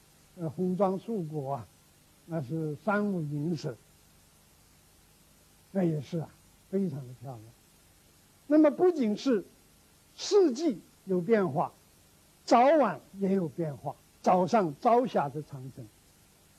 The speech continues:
朝霞当中的长城，和夕阳西下的时候的长城，还有月夜的长城，那都是啊，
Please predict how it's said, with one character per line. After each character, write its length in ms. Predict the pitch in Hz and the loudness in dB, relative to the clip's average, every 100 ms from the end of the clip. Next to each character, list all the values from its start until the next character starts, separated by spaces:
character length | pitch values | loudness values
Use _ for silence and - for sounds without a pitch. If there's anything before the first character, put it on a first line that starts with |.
| _ | _
朝 200 | 202 214 | 2 4
霞 200 | 185 143 | 2 -4
当 220 | 139 151 | -4 -10
中 180 | 147 147 | -8 -10
的 60 | 143 | -12
长 200 | 123 120 - | -14 -18 -16
城， 120 | 117 - _ _ _ _ | -20 -20 _ _ _ _
和 420 | - 196 208 214 - _ _ | -2 4 6 4 -2 _ _
夕 360 | - - 208 233 | -16 -4 0 4
阳 240 | 220 160 156 _ _ _ _ _ _ - | 4 2 -8 _ _ _ _ _ _ -8
西 240 | 226 240 | -4 0
下 220 | 262 214 | 2 2
的 120 | 165 | 2
时 140 | - 165 | -4 -8
候 140 | 131 | -8
的 120 | 151 | -8
长 280 | 147 151 139 | -8 -10 -12
城， 140 | 131 113 _ _ _ _ _ _ | -14 -18 _ _ _ _ _ _
还 160 | - 196 | -2 4
有 280 | 247 190 151 - _ _ - | 4 4 -2 -16 _ _ 0
月 380 | 349 349 247 233 | 4 4 4 4
夜 160 | 208 | 2
的 160 | 185 190 | 0 -4
长 280 | 175 160 170 | -6 -6 -6
城， 160 | 147 104 _ _ _ _ _ _ _ _ _ _ _ _ _ _ | -8 -12 _ _ _ _ _ _ _ _ _ _ _ _ _ _
那 140 | 226 220 | -2 2
都 220 | 180 247 | 4 4
是 200 | 190 208 | 2 -2
啊， 200 | 160 113 | -2 -6